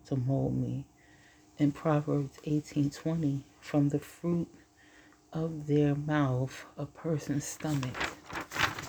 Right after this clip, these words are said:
the stomach is filled with the harvest of their lips. They are satisfied." And that is absolutely true. That is absolutely true.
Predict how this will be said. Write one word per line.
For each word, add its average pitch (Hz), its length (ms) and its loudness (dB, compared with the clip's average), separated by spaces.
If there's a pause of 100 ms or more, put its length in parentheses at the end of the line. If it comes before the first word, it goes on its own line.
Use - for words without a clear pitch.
(1700)
the 143 60 -6
stomach 156 520 -2
is 139 180 -4
filled 135 560 0 (140)
with 147 260 0
the 147 120 0
harvest 147 800 -6 (380)
of 147 160 -2
their 147 120 0
lips. 143 680 -4 (520)
They 156 540 2 (100)
are 143 280 2
satisfied." 127 1000 -4 (1080)
And 131 300 2
that 180 180 2
is 170 200 0
absolutely 151 720 -4
true. 175 400 -4 (1300)
That 160 200 -6
is 151 200 -6
absolutely 156 680 -2
true. 180 300 -4